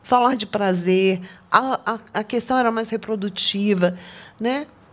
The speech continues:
E nós não podemos condenar, é, é, as, os nossos pais, não,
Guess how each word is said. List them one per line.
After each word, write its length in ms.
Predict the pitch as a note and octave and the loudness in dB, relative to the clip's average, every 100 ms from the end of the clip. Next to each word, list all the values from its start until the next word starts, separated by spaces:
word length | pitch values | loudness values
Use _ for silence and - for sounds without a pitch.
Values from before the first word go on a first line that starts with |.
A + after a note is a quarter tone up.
| - | -8
E 80 | E4+ | -2
nós 220 | F4+ F4 | 2 2
não 100 | F4 | 2
podemos 460 | E4+ F#4 B3 C#4 D4 | 0 0 0 -4 -4
condenar, 800 | - D4+ C#4 A#3+ G3 A3+ B3+ A#3+ | -2 0 2 4 6 6 6 2
é, 160 | A#3 - | 0 0
é, 360 | F#3 F#3 F#3 F3+ | 0 2 0 2
as, 300 | F3 F3+ F3+ | 0 -2 -6
os 140 | E3+ F3 | -6 -2
nossos 420 | F3+ F3+ - - | -2 -2 -4 0
pais, 320 | A3 B3 B3 | 2 2 0
não, 500 | C4 C#4 D#4+ F4+ F4 | -4 0 0 0 -2